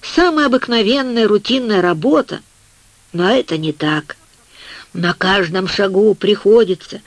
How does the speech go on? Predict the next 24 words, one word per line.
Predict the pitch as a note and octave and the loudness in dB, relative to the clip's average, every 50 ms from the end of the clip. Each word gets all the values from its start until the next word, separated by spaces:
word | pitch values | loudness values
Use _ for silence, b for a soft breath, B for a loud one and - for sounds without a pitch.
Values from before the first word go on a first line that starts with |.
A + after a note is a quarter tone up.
| B B B B B | B B B B B
подставлять | - A#3 - - - A#3 A3 A#3 B3+ C4 A3 - | -2 -2 -2 0 -2 0 0 2 2 2 0 0
голову | D#3 F3+ A#3+ D4+ E4 D#4+ D4 B3+ F#3+ E3+ D3 | 2 2 4 4 4 4 2 2 0 -2 -4
под | C#3 - F#3 F#3 E3 D3+ C#3+ | -2 0 0 0 0 0 2
дуло | F3+ D#4 F4 F4 F#4 | 4 4 6 6 4
пистолета. | F#4 - E4+ - - - F#4+ F#4 D#4+ F4 D4 A3 - - - - _ _ _ _ _ _ - | 4 2 0 0 0 0 2 2 2 2 2 0 -2 -6 -12 -18 _ _ _ _ _ _ -6
Да!» | D#3+ D3+ C4 F4 F#4 - F#3 F3+ - _ _ _ _ _ _ _ _ _ - G#3 | -2 2 2 2 2 0 -4 -10 -14 _ _ _ _ _ _ _ _ _ -2 0
По | G3 F#3+ | 0 2
меньшей | F#3 G3+ C4 E4+ F4 E4+ - - G4 F#4+ | 2 2 2 2 2 0 2 2 2 2
мере. | F4+ F4+ F4+ F4 C#4+ G#3 - - - _ _ _ B B B B B B B B B _ | 4 2 2 2 2 0 -2 -6 -10 _ _ _ B B B B B B B B B _
Калли | - F#3 F3+ F3 D#3+ E3 E3+ | -2 0 0 2 2 0 -2
почувствовал, | D#3+ - E3 D3+ - - F#3 G#3+ A3+ G#3+ - - A#3+ A#3+ B3+ B3+ B3 A#3 | -2 -2 -2 -2 0 2 2 2 0 -2 -4 -4 -2 0 2 0 0 -2
что | - - - E3+ E3 | -4 -6 -4 -4 -4
ноги | E3 E3+ F#3 G3 G3 A3+ | -2 -2 -2 0 0 0
перестают | A3 - G3 F3+ D#3+ - - D#3+ E3+ F3 E3+ | 0 0 0 0 -2 -2 -2 -2 -2 -2 -2
дрожать. | F3 F3 G3 F3+ D3+ D3 D#3 D3+ D3+ - - - b b b b b b b b b b | -2 -2 -2 -2 -2 -4 -4 -4 -6 -8 -12 -20 b b b b b b b b b b
Парализующий | - G3+ G#3 A3 A3 A#3 A#3 G#3 C4 D4 C#4 - - C#4+ C4 | 0 2 4 4 4 2 2 2 2 2 2 2 0 0 -2
страх | - - D4+ E4+ D#4+ - | 0 -2 -2 -2 -2 -2
прошёл. | - - - D#3+ - - F3+ F#3 F#3+ G3 G#3+ - _ _ _ _ _ _ _ _ _ _ | -4 -4 -4 -4 -4 -2 0 0 0 0 -2 -6 _ _ _ _ _ _ _ _ _ _
Он | G3 F#3+ F#3+ E3 | 0 0 0 -2
сунул | - - G3+ G3 F#3+ F#3 F3 E3 | -2 -2 0 0 0 0 0 0
руку | E3+ A3+ D4+ D4+ F4 E4 | 2 2 4 4 4 2
в | D4 - | 2 0
карман | - G#3+ F#3+ E3+ F3+ G3 A3 A#3 G#3 | 0 0 0 0 0 0 0 0 0
брюк. | F3 G3+ G3 E3+ D3+ - - - | 2 2 2 2 2 -2 -10 -20